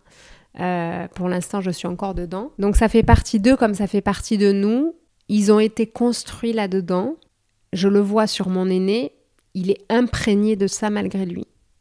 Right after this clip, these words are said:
Il est complètement imprégné de ça malgré lui. C'est un petit garçon qui perçoit tout, qui voit tout au-delà des mots, sans même que j'ai besoin de lui expliquer.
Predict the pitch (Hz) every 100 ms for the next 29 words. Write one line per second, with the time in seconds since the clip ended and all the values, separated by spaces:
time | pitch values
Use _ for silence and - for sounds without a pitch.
0 | _ _ - 190 202 _ - 269 240 214
1 | 208 202 196 - 196 196 180 - 196 185
2 | 185 185 175 208 285 _ _ - - 190
3 | 185 202 196 196 - - 208 - - 175
4 | - 196 185 - - 277 - - 185 180
5 | 190 - - - 294 - 214 196 196 190
6 | 175 175 175 247 - _ _ _ _ _
7 | - 202 196 220 240 226 190 180 185 190
8 | 190 185 180 - - 180 - 277